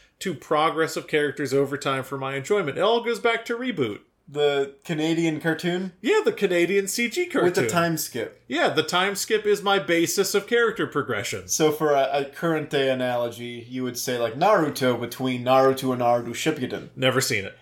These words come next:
Speaker 2: Me either. However, what I will say is it, it kinda functions the same way. All of the, the progress, all of the development, the elevation of superheroes really happens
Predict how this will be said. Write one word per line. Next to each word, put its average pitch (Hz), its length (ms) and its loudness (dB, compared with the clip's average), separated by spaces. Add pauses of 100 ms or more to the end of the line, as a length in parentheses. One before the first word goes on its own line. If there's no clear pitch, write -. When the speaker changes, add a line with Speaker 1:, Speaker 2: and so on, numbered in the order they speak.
(120)
Speaker 2:
Me 165 240 2
either. 110 200 -6 (500)
However, 165 420 2
what 156 140 4
I 151 80 6
will 180 180 4
say 156 260 2
is 147 180 -2
it, 175 240 -6
it 170 180 -4
kinda 180 480 0 (120)
functions 165 500 -2
the 135 60 -8
same 151 340 -2
way. 160 240 2
All 160 260 2
of 147 120 -10
the, 135 280 0 (160)
the 135 160 -6
progress, 143 680 0
all 147 200 4
of 131 80 -12
the 131 40 -6 (120)
development, 131 600 -2
the 131 240 -2
elevation 143 540 2
of 127 60 -8
superheroes 131 800 -6 (280)
really 202 280 0
happens 143 460 0